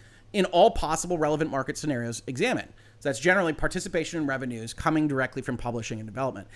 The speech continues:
In addition, the variation of the H H I, the index that is the gold standard for f-, folks like the F T C to actually evaluate what market concentration is and what the change will be when a merger is approved, was less than two hundred points for all scenarios, indicating that the transaction in question would not by itself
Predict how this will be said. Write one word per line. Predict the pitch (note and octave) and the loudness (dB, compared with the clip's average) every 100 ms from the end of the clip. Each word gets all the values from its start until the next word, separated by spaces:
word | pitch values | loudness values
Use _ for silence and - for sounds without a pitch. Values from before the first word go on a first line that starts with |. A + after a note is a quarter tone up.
| - - | -20 -18
In | - G3 | 0 2
addition, | E3 C#4+ C#4 | 4 2 0
the | F#3+ | 0
variation | D3+ G#3 G#3 F3+ G3 G3+ C4 | 2 2 2 0 0 -2 -4
of | - F3+ | 2 2
the | F#3 G3+ | 2 2
H | F3 G3+ | 2 4
H | G#3 G3+ G3+ - | 4 2 2 2
I, | D#3+ D3+ F3 A3 | 6 6 6 4
the | F3 | 0
index | F#3 G3 F3+ E3 E3+ - | 0 4 6 6 2 4
that | D#3 - | 4 4
is | G#3+ A3+ | 0 0
the | F3 | 0
gold | E3 F#3 F3 | 2 2 2
standard | - D#3 E3 G3+ | 0 0 0 0
for | G#3+ | -2
f-, | G#3 - - | -4 -16 2
folks | F3 - | 2 2
like | E3+ E3 | -2 0
the | D#3 | 0
F | C#3+ | 0
T | - C#3+ | -4 -8
C | - A3+ | -6 -2
to | E3+ | 0
actually | D3+ E3 | 0 -2
evaluate | C#3 C#3 D3+ D3 C3+ - - - | -2 0 0 -2 -4 -8 -18 -4
what | F3+ G3 | 0 4
market | E3+ E3+ F3 | 6 6 2
concentration | - D3+ D3 D3 - C#3 C3+ | -2 -2 0 0 0 -2 -2
is | C3 F#3 F#3 E3+ | -2 2 2 2
and | - C#3 | 0 0
what | D3 C#3+ | 0 -2
the | |
change | - - F#3 G#3+ E3+ | -6 -4 -2 -2 -2
will | D#3+ | -2
be | C3 C3+ | 0 0
when | C#3 C3+ | 2 2
a | |
merger | B2 C#3+ B2+ C3 | 2 0 0 -2
is | A#2 | -2
approved, | A2 - C#4+ G3 C#3+ - - - - - | -4 -2 4 4 4 0 -14 -20 -20 -2
was | D#3+ E3 | 4 6
less | F#3 F3+ | 8 6
than | - A#3+ | 6 0
two | - C4 | 2 4
hundred | A3 A#3+ A3 | 6 6 4
points | - G3+ G3+ | 2 2 0
for | - F#3 | 2 4
all | D#3+ | 4
scenarios, | E3 F3 A3 F3 D#3 | 4 2 2 4 2
indicating | B2 B3+ C#4 A#3+ G#3+ G#3 | 0 -2 -2 -2 -2 -2
that | F#3 | -2
the | |
transaction | - E3 C3+ D#3+ G3+ - C#4+ | -2 0 2 2 0 -2 -4
in | |
question | - D#3 C#3 E3+ | 0 0 0 -2
would | D3+ B2+ | -2 0
not | D3 F3+ C#3 | 0 0 -2
by | D3 D#3 | 2 2
itself | B3+ - - D3 C3+ A3 - | 2 0 2 4 2 -4 -10